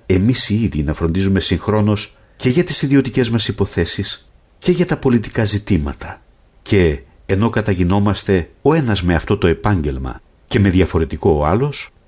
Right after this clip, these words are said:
γνωρίζουμε όχι λιγότερο τα πολιτικά πράγματα. Γιατί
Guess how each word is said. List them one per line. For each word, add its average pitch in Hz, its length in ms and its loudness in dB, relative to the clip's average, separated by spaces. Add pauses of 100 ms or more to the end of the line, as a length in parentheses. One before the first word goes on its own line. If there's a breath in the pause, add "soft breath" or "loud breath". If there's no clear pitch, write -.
(140)
γνωρίζουμε 151 800 2
όχι 156 260 -2
λιγότερο 98 460 2
τα 87 120 -2
πολιτικά 85 480 0
πράγματα. - 720 -6 (540)
Γιατί 143 500 2